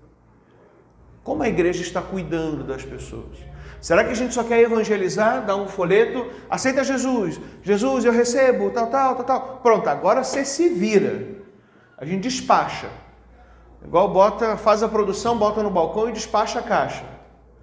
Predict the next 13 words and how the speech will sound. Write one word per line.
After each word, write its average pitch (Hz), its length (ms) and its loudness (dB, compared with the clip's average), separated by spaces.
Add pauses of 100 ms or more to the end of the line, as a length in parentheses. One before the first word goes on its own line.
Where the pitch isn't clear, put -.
(640)
Tem 156 120 -6
que 156 100 -10
cuidar. 147 800 -6 (1700)
Será 156 260 -2
que 165 100 -6
nós 156 200 -2
estamos 151 440 -6
praticando 151 760 -6
isso 151 260 -6
uns 156 160 -10
com 147 180 -6
os 147 140 -8
outros? 165 840 -8